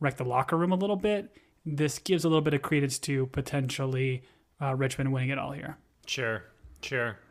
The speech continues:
Speaker 2: No, those are all great points, and, uh, I don't know. I may disagree with you on watching a T V show where everything's just going well. <laughs> I guess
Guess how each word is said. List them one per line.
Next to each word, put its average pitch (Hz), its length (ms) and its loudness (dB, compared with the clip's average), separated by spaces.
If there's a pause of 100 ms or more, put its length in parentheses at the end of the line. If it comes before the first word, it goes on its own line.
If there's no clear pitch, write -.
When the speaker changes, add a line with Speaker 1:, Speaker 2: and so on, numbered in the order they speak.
(320)
Speaker 2:
No, 160 260 4
those 135 220 0
are 147 80 2
all 143 160 4
great 139 320 0
points, 127 500 -6
and, 113 380 -8
uh, 131 60 -20 (1080)
I 131 140 2
don't 156 240 6
know. 147 380 4
I 120 260 0 (140)
may 127 320 -2
disagree 160 560 0
with 165 200 0
you 180 260 2
on 135 380 2
watching 131 400 2
a 143 40 2
T 139 260 -2
V 143 160 0
show 160 280 4
where 147 140 4
everything's 139 540 0
just 147 200 -4
going 135 380 2
well. 117 340 0
<laughs> 294 160 4 (720)
I 165 100 2
guess 180 180 0